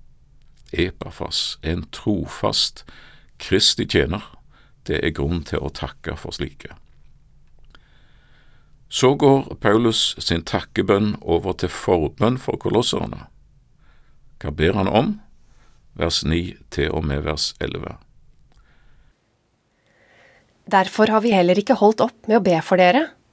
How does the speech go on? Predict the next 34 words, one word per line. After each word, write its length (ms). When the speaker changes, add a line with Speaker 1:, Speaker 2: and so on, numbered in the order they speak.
Speaker 2:
like 360
fra 200
den 200
dagen 440
vi 80
fikk 280
høre 240
om 80
det. 100
Vi 80
ber 380
om 220
at 120
dere 160
må 140
fylles 500
med 140
kunnskap 640
om 160
Guds 320
vilje 380
i 160
all 300
åndelig 400
visdom 560
og 160
forstand, 460
så 200
dere 240
kan 120
vandre 360
verdig 400
for 160
Herren, 420